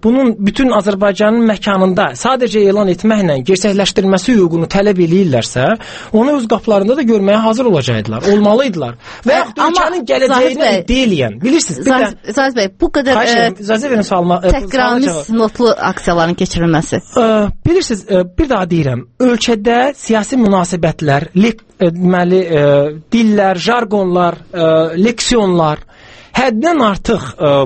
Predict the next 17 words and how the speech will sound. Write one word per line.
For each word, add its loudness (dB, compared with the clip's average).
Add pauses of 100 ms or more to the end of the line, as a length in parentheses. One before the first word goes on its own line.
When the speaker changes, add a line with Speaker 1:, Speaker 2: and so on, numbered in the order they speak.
(100)
Speaker 1:
başqa -2
müstəviyə 0
dartılıbdır. -6 (680)
Bir 4
müddət -2
qayıtdı. -6 (200)
Və 2
mən 2
sizə -2
açığını 0
deyirəm. -2 (800)
İki -2
min 0
onuncu 2
ilin 2
prezident -6
seçkilərində -2